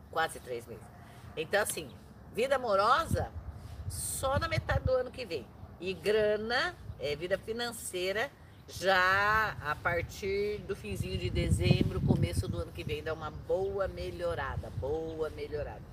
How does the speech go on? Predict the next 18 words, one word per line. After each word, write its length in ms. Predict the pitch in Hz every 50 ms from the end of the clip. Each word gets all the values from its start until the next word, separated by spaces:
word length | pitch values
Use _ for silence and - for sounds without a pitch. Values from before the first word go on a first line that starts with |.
| - -
Você 160 | - 202 196
quer 240 | - - 220 240 254
realmente 440 | 233 190 175 165 160 170 170 -
vida 180 | 156 156 143 151
amorosa? 480 | 143 139 135 139 151 160 170 160 - - - -
Tem 140 | 170 170
certeza 500 | - - 160 - - - 202 214 202 -
que 60 | - 160
é 80 | 143
isso 100 | 143 -
que 60 | -
você 100 | - 147
quer? 240 | - - 196 220 254 - - - - - - - - - - - - - - - - - - - - -
Melhor 320 | 147 143 139 147 156 165
um 40 | 170
bom 140 | 190 208 240
emprego, 460 | 247 - - - - 185 196 190 196
né? 160 | - 214 269